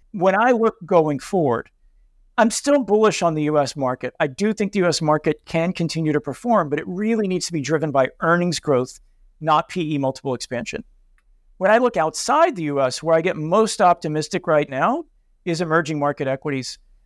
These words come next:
Um, if I look at the E M equities, I've got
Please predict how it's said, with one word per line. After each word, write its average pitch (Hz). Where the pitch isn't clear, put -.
Um, 147
if 165
I 185
look 196
at 208
the 190
E 180
M 180
equities, 180
I've 160
got 160